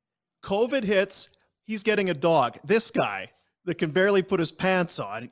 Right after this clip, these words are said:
"Oh, we, we're gonna be a dog family." Then realizes, you know, you can't just leave the house for hours on end when you got a dog. It's gonna need to go out, probably gonna have to feed it.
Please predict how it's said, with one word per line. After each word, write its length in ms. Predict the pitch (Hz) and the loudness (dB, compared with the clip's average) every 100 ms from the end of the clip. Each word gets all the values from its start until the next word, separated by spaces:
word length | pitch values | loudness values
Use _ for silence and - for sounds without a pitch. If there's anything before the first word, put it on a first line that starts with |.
| - | -2
"Oh, 220 | 254 220 | 0 0
we, 240 | 170 214 165 | -2 -6 -4
we're 120 | 208 | -4
gonna 200 | 175 160 | -2 -2
be 140 | 175 | 0
a 40 | 190 | 0
dog 420 | 175 202 190 156 | 4 6 6 4
family." 520 | - 139 107 101 95 - _ - - - _ _ _ - | -2 -2 -4 -12 -18 -20 _ -20 -20 -20 _ _ _ -4
Then 180 | 220 | -2
realizes, 640 | 208 247 247 196 190 180 170 | 0 2 4 4 4 2 -2
you 120 | 185 | 0
know, 340 | 214 277 330 - _ _ _ _ _ _ - | 2 2 0 -10 _ _ _ _ _ _ -8
you 140 | 165 | -8
can't 300 | - 226 254 | -4 -2 -2
just 260 | 247 226 208 | -2 -4 -4
leave 240 | 220 214 | -4 -4
the 80 | 175 | -2
house 320 | 165 202 196 | 0 0 -2
for 200 | - 156 | -4 -6
hours 400 | 120 160 185 180 | -4 -2 -2 -2
on 200 | 185 180 | -2 0
end 420 | 190 226 160 180 - _ _ | 0 0 -2 -6 -10 _ _
when 240 | - 165 202 | -6 -6 -4
you 140 | 202 | -2
got 260 | 185 190 196 | 0 0 0
a 60 | |
dog. 480 | 165 196 202 117 101 - | -2 0 0 -2 -6 -14
It's 120 | - | -10
gonna 180 | - 160 | -4 -2
need 160 | 180 180 | -2 -4
to 80 | 180 | -2
go 180 | 180 | 0
out, 280 | 196 185 175 175 | 2 0 -2 -8
probably 220 | - 120 139 | -12 -8 -6
gonna 160 | 156 | -4
have 200 | 156 165 | -2 -2
to 60 | 135 | -6
feed 320 | - 170 175 | -10 -8 -6
it. 180 | 113 - | -8 -12